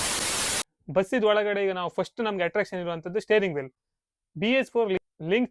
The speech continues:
ಚೇಸಿಸ್ ಸ್ಟೀರಿಂಗ್ ವೀಲ್ ಇದಾಗಿರುತ್ತೆ. But ನೀವು ಇಂಟೀರಿಯರ್ಸ್ ಅಲ್ಲಿ ನೋ-, ನೀವು ನೋಡ್ಬೋದು ಡ್ಯಾಶ್ ಬೋರ್ಡ್ ಆಗಿರ್ಬೋದು, ಓವರ್ ಆಲ್ ಗೇರ್ ಬೂಟ್ ಆಗಿರ್ಬೋದು,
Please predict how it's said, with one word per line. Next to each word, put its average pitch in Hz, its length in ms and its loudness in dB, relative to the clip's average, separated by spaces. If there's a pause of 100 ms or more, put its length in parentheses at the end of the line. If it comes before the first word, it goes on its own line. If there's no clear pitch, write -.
ಚೇಸಿಸ್ 190 300 -2 (380)
ಸ್ಟೀರಿಂಗ್ 196 300 2
ವೀಲ್ 185 160 2
ಇದಾಗಿರುತ್ತೆ. 165 500 0 (420)
But 185 200 2
ನೀವು 190 180 -2
ಇಂಟೀರಿಯರ್ಸ್ 233 360 0
ಅಲ್ಲಿ 202 140 -4
ನೋ-, 190 260 -6
ನೀವು 185 200 -4
ನೋಡ್ಬೋದು 185 320 0 (100)
ಡ್ಯಾಶ್ 170 220 0
ಬೋರ್ಡ್ 185 200 0
ಆಗಿರ್ಬೋದು, 156 460 -2 (140)
ಓವರ್ 180 280 0
ಆಲ್ 160 140 -4 (200)
ಗೇರ್ 170 240 -2
ಬೂಟ್ 170 200 -6
ಆಗಿರ್ಬೋದು, 156 420 -6